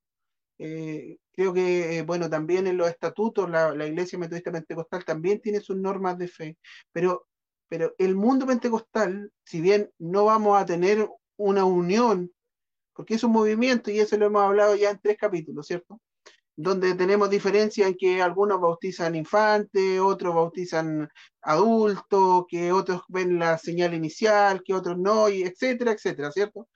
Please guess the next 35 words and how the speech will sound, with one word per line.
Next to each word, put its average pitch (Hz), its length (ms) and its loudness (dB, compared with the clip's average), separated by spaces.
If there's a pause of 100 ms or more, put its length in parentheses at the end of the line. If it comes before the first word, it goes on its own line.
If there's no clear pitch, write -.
(280)
Pero 180 260 -2
en, 175 240 -4
en 196 200 0
lo 196 100 2
central, 196 760 -2
en 170 160 -10
las 160 120 -10
cosas 196 460 -4 (420)
que 175 100 -2
nos 160 240 -4
unen 247 240 4
como, 185 400 0
como, 160 500 0
como 156 300 -6
cristianos, 240 640 -2
como, 165 560 -2
como 160 260 -4
doctrinas 196 480 -4
principales, 185 640 -4 (400)
debiésemos 214 840 -2 (140)
tener, 185 420 -4 (320)
eh, 147 280 -6
documentos 165 840 -4
formales 202 640 -2
que 185 280 -8
unan 214 520 0
a 160 160 -4
todo 240 340 0
el 226 120 -4
pentecostalismo. 180 640 -6
Yo 160 80 -4
creo 180 160 0
que 175 80 -2
ahí 240 320 2
hay, 214 320 -2